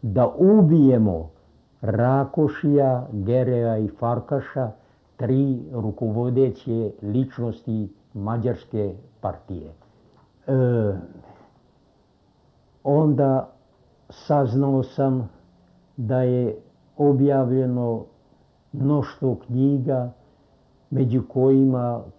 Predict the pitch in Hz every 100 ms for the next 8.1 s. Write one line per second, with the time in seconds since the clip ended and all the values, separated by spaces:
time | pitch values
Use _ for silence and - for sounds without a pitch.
0 | - 139 135 120 131 120 117 - _ _
1 | _ - 131 139 131 117 113 - 117 117
2 | 120 123 123 117 110 - _ _ _ _
3 | _ _ _ _ _ _ _ _ _ _
4 | _ _ _ _ _ _ _ _ _ _
5 | _ _ _ _ _ _ _ _ _ _
6 | _ _ _ _ - - 151 139 131 139
7 | 139 131 107 131 127 120 - 127 123 123